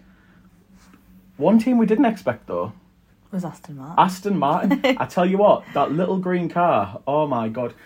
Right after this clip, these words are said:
Speaker 1: As well as looking like one of the best cars on the grid, it now is one of the best cars on
Speaker 2: Yeah.
Speaker 1: the grid. Seeing Fernando Alonso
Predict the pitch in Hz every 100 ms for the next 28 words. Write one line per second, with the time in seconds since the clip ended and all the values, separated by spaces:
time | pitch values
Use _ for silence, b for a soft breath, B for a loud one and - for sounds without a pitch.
0 | B B 135 139 170 175 160 160 139 113
1 | 104 - 113 110 123 120 123 113 120 117
2 | 117 113 117 107 - - 107 - 117 117
3 | 110 107 107 113 113 110 110 - 107 101
4 | - 143 113 113 B B B - - 180
5 | 180 175 165 156 147 147 139 117 110 104